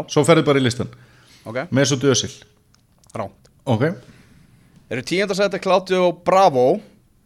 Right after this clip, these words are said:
Speaker 1: Já.
Speaker 2: Lucas Leiva númer níu, Alberto Moreno er í áttunda sæti, John Obi Mikel, Mikel í sjöunda sæti, Moussa Sissoko í sjötta sæti, Fernando Torres í fimmta, þá Chelsea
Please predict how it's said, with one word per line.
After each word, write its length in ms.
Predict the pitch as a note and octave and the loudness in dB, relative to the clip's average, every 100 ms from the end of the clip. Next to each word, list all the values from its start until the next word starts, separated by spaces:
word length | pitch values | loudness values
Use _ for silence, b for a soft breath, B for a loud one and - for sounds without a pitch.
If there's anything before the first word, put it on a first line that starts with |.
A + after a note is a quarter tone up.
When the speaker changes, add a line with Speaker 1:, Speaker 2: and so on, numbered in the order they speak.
| _ - _ | _ -20 _
Speaker 1:
Já. 320 | - G#2+ A#2+ D#3+ | -2 2 2 0
Speaker 2:
Lucas 380 | C#3 D3 D3+ | -4 -4 -4
Leiva 480 | D3+ C#3+ D3+ G#3+ G3 | -2 0 0 -2 -2
númer 220 | F#3 E3+ E3 | -2 -2 -2
níu, 540 | E3 C3 B2 F3+ F#3 - | -2 0 0 -2 -6 -6
Alberto 500 | C#3+ D#3 E3 E3 D#3+ | -6 -2 -4 -4 -4
Moreno 640 | D#3+ D3+ D#3+ F3+ G3+ F#3+ | -2 -2 -2 -2 -4 -4
er 120 | E3+ D#3 | -2 -2
í 40 | |
áttunda 400 | E3+ - D#3 C#3 | -4 -6 -10 -6
sæti, 460 | C#3 A#2+ A2+ A2+ C#3 | -6 -6 -4 -4 -2
John 200 | C3+ D#3+ | -4 -4
Obi 200 | E3+ E3 | -6 -6
Mikel, 720 | D#3 E3 F3 - E3 F#3 E3 - _ | -6 -6 -8 -10 -8 -6 -8 -14 _
Mikel 500 | C3+ D3+ D3+ D3+ D3 | -4 -4 -2 -2 -2
í 140 | E3+ C#3 | -4 -4
sjöunda 340 | E3+ E3+ C#3 | -2 -4 -4
sæti, 380 | C3+ A#2 A2 D#3+ A3+ _ _ _ - b b b b b b _ | -8 -6 -4 -6 -8 _ _ _ -20 b b b b b b _
Moussa 420 | A#2 D#3+ - F#3+ | -8 -8 -6 -6
Sissoko 840 | F#3 E3+ - D#3 E3 A3 - F3 D#3+ | -4 -6 -4 -2 -2 -4 -10 -6 -6
í 20 | |
sjötta 380 | F3+ E3+ - C#3+ | -4 -4 -4 -6
sæti, 400 | B2 A2+ B2 G3 - _ b b b | -6 -2 -4 -4 -12 _ b b b
Fernando 540 | - B2+ D3 E3 D#3 - | -6 -6 -4 -6 -8 -8
Torres 560 | - D3 G#3 A3 G3 D3+ | -2 -2 -2 -6 -6 -6
í 80 | |
fimmta, 460 | D3 D3 - A2+ C3 | -6 -6 -6 -6 -4
þá 100 | C3 A#2+ | -4 -8
Chelsea 600 | - C3 C3 - A#2 | -4 -4 -4 -6 -8